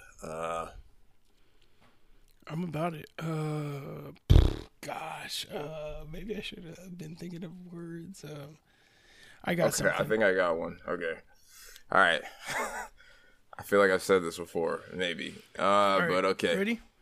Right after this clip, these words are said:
Speaker 1: Three, two, one. Napkin.
Speaker 2: Tongue. Okay, I got
Speaker 1: Tongue?
Speaker 2: it. Something. Yeah.
Speaker 1: Tongue and napkin. Okay. Uh,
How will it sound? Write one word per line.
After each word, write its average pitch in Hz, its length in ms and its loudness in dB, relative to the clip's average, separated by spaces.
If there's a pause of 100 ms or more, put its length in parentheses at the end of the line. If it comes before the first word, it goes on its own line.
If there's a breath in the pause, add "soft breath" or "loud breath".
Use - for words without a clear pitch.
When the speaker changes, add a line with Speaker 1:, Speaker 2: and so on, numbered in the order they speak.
(540)
Speaker 1:
Three, 120 500 6 (460)
two, 113 500 8 (460)
one. 104 520 6 (640)
Napkin. 101 480 6
Speaker 2:
Tongue. 165 480 4 (680)
Okay, - 220 -4
I 92 40 -6
got 95 60 2
Speaker 1:
Tongue? 117 240 6
Speaker 2:
it. - 160 -2
Something. 147 520 -8
Yeah. 165 240 -4
Speaker 1:
Tongue 110 340 4
and - 140 8
napkin. 92 480 2
Okay. 78 420 -6 (140)
Uh, 87 480 -2